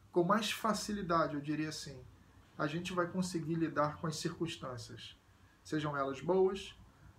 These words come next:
sejam elas ruins. Sem a plenitude do Espírito Santo, os membros da Igreja de Cristo caminham sem rumo, ao contrário de uma vida frutífera.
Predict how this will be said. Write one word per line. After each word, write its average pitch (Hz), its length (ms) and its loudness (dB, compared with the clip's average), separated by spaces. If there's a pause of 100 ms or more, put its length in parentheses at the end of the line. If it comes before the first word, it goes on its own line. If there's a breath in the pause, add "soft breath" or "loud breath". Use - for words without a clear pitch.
sejam 147 360 -4
elas 143 440 -2 (160)
ruins. 120 560 -4 (1080 loud breath)
Sem 240 220 2
a 254 60 2
plenitude 214 540 2
do 185 100 4
Espírito 180 400 2
Santo, 208 300 2
os 165 100 0
membros 196 400 2
da 175 100 2
Igreja 165 400 4
de 151 120 -6
Cristo 185 460 0
caminham 175 460 2
sem 214 220 -2
rumo, 196 440 0 (640)
ao 156 160 4
contrário 180 480 4
de 180 100 -2
uma 190 160 2
vida 165 280 0
frutífera. 147 800 -6